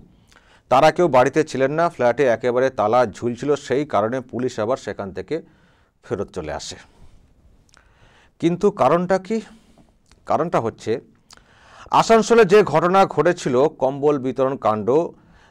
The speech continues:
যেখানে তিনজনের মৃত্যু হয়েছিল পদপৃষ্ট হয়ে, সেই বিষয়ে পুলিশ তদন্ত করছে। আর সেখানে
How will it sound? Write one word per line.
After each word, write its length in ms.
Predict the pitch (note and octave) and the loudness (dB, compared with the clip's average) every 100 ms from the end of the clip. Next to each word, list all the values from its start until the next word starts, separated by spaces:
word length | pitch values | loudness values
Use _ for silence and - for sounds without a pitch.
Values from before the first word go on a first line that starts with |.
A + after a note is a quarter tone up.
| - | -8
যেখানে 320 | A#2+ C#3 C#3+ | -4 -4 -6
তিনজনের 460 | C#3 B2 B2 C3+ A2+ | -6 -6 -2 -2 -2
মৃত্যু 340 | B2+ C#3+ C#3+ | -4 -4 -4
হয়েছিল 460 | A#2+ A#2 A2+ G#2+ C3 | 0 -2 -2 -6 -6
পদপৃষ্ট 580 | G#2 G#2+ A2 B2+ C3 - | -6 -6 -6 -6 -10 -8
হয়ে, 280 | G#2 G2+ C3 | -6 -4 -4
সেই 280 | - C#3+ F#3 | -6 -4 -2
বিষয়ে 360 | D#3 - C3 | -2 -2 -4
পুলিশ 400 | C3+ G#2+ B2 D3 - | -4 -6 -4 -6 -4
তদন্ত 300 | G#2+ G#2+ A#2 | -4 -4 -6
করছে। 640 | A#2+ - G#2+ G2+ F3 G3+ - _ _ _ _ _ - - | -10 -6 -6 -4 -2 -4 -4 _ _ _ _ _ -20 -2
আর 260 | G#2 A2+ A#2 | 2 2 0
সেখানে 500 | - C#3+ F#3 F#3+ G#3+ | -4 -4 -2 0 0